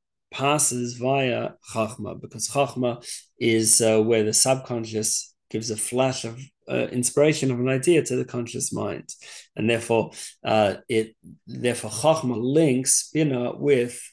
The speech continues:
Atik, with the, the Keser, uh, beyond. But then when the,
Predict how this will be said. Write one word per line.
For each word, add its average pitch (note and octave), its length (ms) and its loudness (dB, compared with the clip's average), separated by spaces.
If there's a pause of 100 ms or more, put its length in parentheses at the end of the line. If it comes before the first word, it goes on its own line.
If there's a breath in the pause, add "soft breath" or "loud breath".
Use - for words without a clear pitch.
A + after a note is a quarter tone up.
(160)
Atik, C#3+ 380 -2
with A2+ 260 -8
the, A#2+ 380 -2
the - 120 -8
Keser, B2+ 640 0 (480 loud breath)
uh, G#2 140 2
beyond. F#2 420 -2 (3000 loud breath)
But A#2+ 160 -4
then B2 460 4
when C3+ 240 6
the, A2+ 520 4